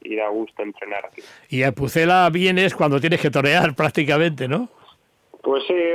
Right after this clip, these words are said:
Speaker 1: hombre, y bueno, y cuando puedo acercarme a ver a la familia también, ¿sabes?
Speaker 2: Porque claro, aquí tienes, sigues teniendo familia, lógicamente, ¿no? Tú eres
Speaker 1: Claro,
Speaker 2: vallisoletano,
Speaker 1: así es.
Speaker 2: como tu padre.
Speaker 1: Sí,
Speaker 2: ¿Eh?
Speaker 1: exactamente, exactamente.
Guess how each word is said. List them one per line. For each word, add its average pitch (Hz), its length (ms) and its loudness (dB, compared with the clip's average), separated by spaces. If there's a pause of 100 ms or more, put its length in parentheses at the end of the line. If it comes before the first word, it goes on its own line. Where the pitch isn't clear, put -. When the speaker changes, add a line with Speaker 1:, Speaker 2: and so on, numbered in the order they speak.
Speaker 1:
hombre, 156 400 -4
y 135 300 -4
bueno, 139 260 -6
y 120 260 -10
cuando 123 320 -10
puedo 131 720 -4
acercarme 127 440 -8
a 127 60 -6
ver 131 120 -6
a 127 80 -6
la 123 100 -6
familia 139 460 -6
también, 127 460 -10
¿sabes? 120 240 -12 (1500)
Speaker 2:
Porque 123 260 -8
claro, 151 220 0
aquí 123 180 -4
tienes, 143 300 -2
sigues 131 320 -6
teniendo 117 560 -2
familia, 131 460 -4
lógicamente, 120 680 -4
¿no? 165 280 -4
Tú 123 120 -6
eres 127 120 2
Speaker 1:
Claro, 123 80 -2
Speaker 2:
vallisoletano, 147 640 2
Speaker 1:
así 165 60 -2
es. 123 60 -6
Speaker 2:
como 127 140 -4
tu 120 120 -6
padre. 180 300 -2 (480)
Speaker 1:
Sí, 127 60 -4
Speaker 2:
¿Eh? 165 80 -2
Speaker 1:
exactamente, 113 720 -6
exactamente. 110 720 -6